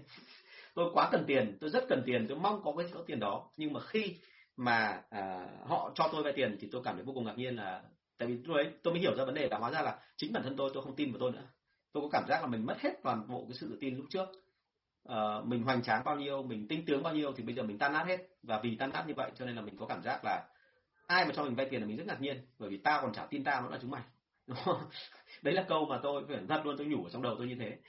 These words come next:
Thì đấy là cái đầu tiên anh vượt qua. Và nếu mà vượt qua như vậy thì anh làm cách nào? Thì, ờ, đây cũng là câu chuyện vui thôi, là, ờ, bởi vì tôi thấy rằng là không còn chỗ bấu víu vào để tôi tự tin tôi là người thế nọ, người thế kia nữa. Ờ, thì tôi mới làm cái động tác đấy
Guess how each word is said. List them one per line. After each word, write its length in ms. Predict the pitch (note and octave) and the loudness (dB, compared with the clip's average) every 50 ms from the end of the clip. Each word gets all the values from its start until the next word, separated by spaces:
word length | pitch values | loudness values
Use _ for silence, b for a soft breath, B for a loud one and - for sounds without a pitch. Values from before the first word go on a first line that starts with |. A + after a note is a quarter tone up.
| B B B B | B B B B
Thì 120 | - B2+ B2+ | -6 -2 0
đấy 180 | B2+ B2+ C#3 | 2 2 4
là 100 | F#3+ - - | 2 2 0
cái 120 | A#2+ A#2 | 0 0
đầu 100 | - D3 C3+ | 0 -2 -4
tiên 120 | C#3 C#3 C3 | -4 -4 -6
anh 120 | B2+ B2 - | -6 -8 -10
vượt 100 | G2 F2+ - | -10 -4 0
qua. 280 | A#2+ A#2 A#2 - - - - | 0 0 0 0 -4 -6 -4
Và 340 | A#2+ A2+ G#2+ G#2+ G2+ G2 - - | -2 0 0 0 -2 -6 -8 -8
nếu 220 | - A#2 B2+ D3+ | -4 -2 0 0
mà 120 | F#3+ G3 D3+ | 0 0 -2
vượt 220 | B2 A2+ B2+ B2 | -2 -4 -4 -2
qua 140 | - C#3 C3+ | 0 0 0
như 80 | C#3 C3+ | 0 0
vậy 160 | C3 A2 G#2 - | -2 -4 -4 -4
thì 60 | A2 | -6
anh 80 | A2+ B2 | -6 -4
làm 160 | B2 A2+ - | -6 -6 -6
cách 120 | - C3+ | -4 -2
nào? 180 | C#3 B2 G#2+ - - - B B B B B B B B B B B _ - | 0 0 0 -2 -4 -10 B B B B B B B B B B B _ -6
Thì, 140 | A#2+ A2+ A2+ | -4 -2 0
ờ, 400 | A2 G#2+ G#2+ G#2+ G#2+ G2+ G#2 A#2+ | 0 0 0 -2 -4 -4 -2 0
đây 120 | B2+ C#3 C#3+ | 2 2 2
cũng 80 | - | 0
là 80 | C#3+ C3+ | -2 -4
câu 100 | C#3 C3+ | -4 -4
chuyện 120 | E3 C#3+ B2 | -4 -4 0
vui 200 | B2+ D3+ D3+ C3+ | 2 2 2 2
thôi, 120 | D3 C#3 C3+ - - - | 2 0 -2 -4 -8 -16
là, 380 | - C3 A2+ A2 G#2+ G#2+ G#2+ G#2 G#2 | -8 -2 0 0 2 0 -2 -4 -6
ờ, 340 | G#2 G#2 G2+ G2+ G2+ G#2 G#2 | -6 -6 -6 -6 -6 -6 -4
bởi 140 | A2 G#2 | -4 -4
vì 80 | G#2 G#2 | -4 -4
tôi 100 | - C3+ C3+ | -6 -6 -4
thấy 140 | B2 A2+ A#2 | -4 -4 -4
rằng 160 | D#3+ D3 B2 | -4 -6 -6
là 100 | G#2+ G2+ | -6 -4
không 440 | - - F3+ F3 E3 E3 E3 D#3+ - - - D#3+ D#3 D3+ - | 0 2 2 2 2 -2 -8 -12 -14 -14 -14 -14 -16 -12 -2
còn 160 | - C3 A#2+ A2 | 0 2 2 2
chỗ 60 | A2+ - _ _ _ - | -2 -8 _ _ _ -4
bấu 140 | B2+ B2+ | -4 -4
víu 160 | C3 C3+ C3 - | -2 -4 -4 -4
vào 200 | G#3+ E3 A2+ G#2 | -4 -4 -4 -4
để 80 | G2+ F#2 | -6 -8
tôi 100 | - C3 | -8 -8
tự 100 | - - - | -8 -6 -4
tin 180 | B2+ C3 B2 B2 | -4 -4 -2 -2
tôi 120 | C3+ B2+ | -2 -2
là 60 | A#2 | -2
người 140 | A2 G#2+ G2+ | -2 -4 -4
thế 80 | G2+ A#2 | -4 -6
nọ, 100 | C3 C3+ | -6 -6
người 180 | G#2+ A2 G#2+ G2+ | -6 -8 -10 -10
thế 60 | A2+ G#2 | -8 -4
kia 100 | C3 B2+ | -4 -2
nữa. 240 | - - - - - b b b b b b b b b _ | -2 -2 -4 -8 -12 b b b b b b b b b _
Ờ, 240 | - A#2 A2+ G#2+ G#2 | -10 -8 -8 -8 -8
thì 180 | - - A2 G#2 | -6 -6 -6 -2
tôi 140 | C3 C3 C3 | -2 -2 0
mới 120 | B2+ C#3 | 0 0
làm 200 | C#3 C#3 A#2+ G#2+ G2+ | 0 0 0 0 -2
cái 80 | B2 | -2
động 140 | B2+ A2 A2 | -2 -2 0
tác 260 | G#2+ B2 D#3+ - - | 0 0 0 0 -2
đấy 120 | - A2+ | -6 -6